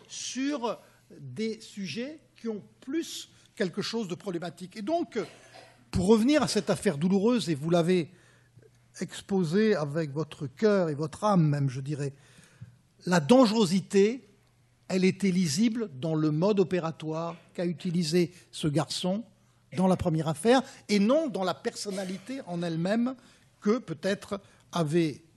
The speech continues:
évalué à sa manière le premier expert, à qui il n'avait pas en plus livré son imaginaire. Et donc, vous voyez que ma solution à ce, cette patate chaude, euh, française, c'est pas pour ou contre les échelles,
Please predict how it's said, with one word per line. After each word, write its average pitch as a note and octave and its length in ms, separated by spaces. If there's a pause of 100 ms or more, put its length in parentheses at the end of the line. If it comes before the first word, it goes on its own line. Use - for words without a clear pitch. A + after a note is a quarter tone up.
évalué D#3 340
à G#3 80
sa - 140
manière D3 360
le E3 120
premier D3 300
expert, B3 420 (280)
à G3+ 80
qui C#4+ 460 (420)
il F#3 140
n'avait E3+ 240
pas - 140
en A3+ 180
plus - 400 (220)
livré F3+ 580 (100)
son - 280
imaginaire. C3 580 (240)
Et G3+ 80
donc, D#4+ 340
vous - 720
voyez B3 300
que A3+ 320 (640)
ma G3 180
solution B3+ 640
à G3 80
ce, F#3+ 340
cette - 280
patate G#3+ 300
chaude, F#3 580 (500)
euh, E2 380
française, F3 680
c'est - 200
pas - 340
pour C#4+ 240
ou A#3 60
contre B3+ 320
les F#3 160
échelles, G#3+ 480